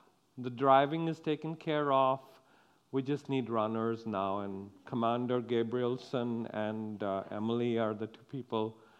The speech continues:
responsible for that. That'll be a good thing to do. It'll be a good thing to do. Um, today, of course, is the, is the day of,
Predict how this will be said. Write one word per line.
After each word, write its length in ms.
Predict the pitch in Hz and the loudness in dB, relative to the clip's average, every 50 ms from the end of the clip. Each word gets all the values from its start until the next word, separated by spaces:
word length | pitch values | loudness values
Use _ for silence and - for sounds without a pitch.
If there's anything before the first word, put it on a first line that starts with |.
| - - - - | -20 -18 -10 -8
responsible 800 | 117 117 - - - 120 110 113 127 117 - 120 117 120 123 120 | -8 -8 -8 0 2 2 2 2 0 -6 -10 -6 -6 -4 -4 -4
for 120 | - 117 101 | -6 -8 -4
that. 420 | 98 95 90 90 95 - - - - _ _ _ _ _ _ _ _ _ _ _ _ _ _ - | -2 0 0 0 0 -4 -8 -20 -20 _ _ _ _ _ _ _ _ _ _ _ _ _ _ -2
That'll 180 | - 151 190 208 | 2 4 4 4
be 140 | 202 233 | 4 0
a 40 | 233 | -2
good 260 | 190 196 196 190 190 | 2 0 0 0 0
thing 260 | - - 196 180 180 165 | -4 -4 -4 -2 -4 -4
to 120 | - 143 | -4 -6
do. 440 | 123 110 120 104 87 80 78 82 82 - - _ _ _ _ _ - | -2 0 0 0 0 0 -6 -8 -12 -16 -20 _ _ _ _ _ -8
It'll 140 | 113 117 117 | -8 -6 -2
be 140 | 123 131 | 0 0
a 40 | 127 | -2
good 300 | 123 117 120 113 120 - - | 0 -2 -6 -6 -6 -6 -8
thing 240 | 120 107 104 107 110 - | -8 -6 -6 -8 -10 -12
to 60 | 107 | -12
do. 360 | 95 - 107 92 92 90 90 - - - - - - - - - _ - | -6 -4 -2 -2 -2 -6 -10 -14 -20 -20 -20 -20 -20 -20 -20 -18 _ -2
Um, 380 | 120 127 127 127 120 117 120 - - | 2 2 4 2 2 0 -4 -4 -2
today, 340 | 180 165 202 233 247 233 | 2 6 8 10 10 10
of 140 | 196 170 - | 8 6 4
course, 360 | - 226 233 226 196 - - | 6 8 8 8 8 6 4
is 340 | 185 196 214 226 214 180 156 | 6 8 10 10 10 8 6
the, 420 | 147 156 151 147 147 143 139 135 - | 6 8 8 10 10 8 6 6 4
is 160 | 143 151 151 139 | 0 0 0 4
the 100 | 156 147 | 2 4
day 320 | 127 147 156 170 175 170 | 6 6 6 6 8 8
of, 220 | 156 147 143 143 | 8 8 8 6